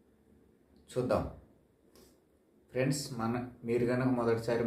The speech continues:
మన ఛానల్ చూస్తుంటే మన ఛానల్కి సబ్స్క్రైబ్ చేయండి, వీడియో నచ్చితే లైక్ చేయండి, షేర్ చేయండి, బెల్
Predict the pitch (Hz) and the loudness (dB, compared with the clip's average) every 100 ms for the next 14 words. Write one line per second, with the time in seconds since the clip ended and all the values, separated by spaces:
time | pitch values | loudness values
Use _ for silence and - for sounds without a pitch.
0 | 110 101 107 107 104 98 98 - 98 95 | -2 -2 -2 -2 -4 -4 -6 -6 -8 -4
1 | 82 73 - - _ _ - 95 90 98 | -4 -4 -10 -20 _ _ -10 -8 -4 -2
2 | 98 95 90 78 65 - _ _ - - | -2 -4 -4 -8 -8 -16 _ _ -12 -10
3 | - - 107 - 107 101 104 127 131 - | -10 -6 -4 -2 -4 -4 -4 -4 -6 -12
4 | - 95 104 113 110 - - 101 92 90 | -12 -2 2 2 2 -4 -4 0 0 0
5 | - 95 98 87 90 87 - 87 78 76 | -4 -4 -4 -2 -4 -4 -8 -10 -8 -8
6 | - - - _ _ - 85 90 | -10 -20 -20 _ _ -4 0 2